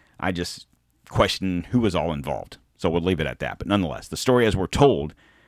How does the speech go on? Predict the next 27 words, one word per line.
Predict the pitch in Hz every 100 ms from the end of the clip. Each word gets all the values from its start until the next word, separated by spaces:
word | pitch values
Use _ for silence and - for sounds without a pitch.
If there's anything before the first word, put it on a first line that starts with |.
| _ _
Pearl | - 135
Harbor | 117 113 107 104
dropped | 101 95 87
bom-, | 92 90
or | 90 82
I'm | 85
sorry, | 78 69
Japan | 80 82 120 120
dropped | 107 92
bombs | 92 90 85
on | 85
Pearl | 101 98
Harbor, | 82 64 - - _ _ -
right? | 85 95
Period. | 107 67 - - - _ _ _ _ _ _ _ -
Why | 95 123 160
did | 147 117
they | 107
do | 90 90
that? | 82 - - -
Why | 95 135 156 156 - _
were | 107
we | 110 131
told | 135 123 92 92 - _ _
Japan | 98 - 107 92
did | 87
that? | 65 -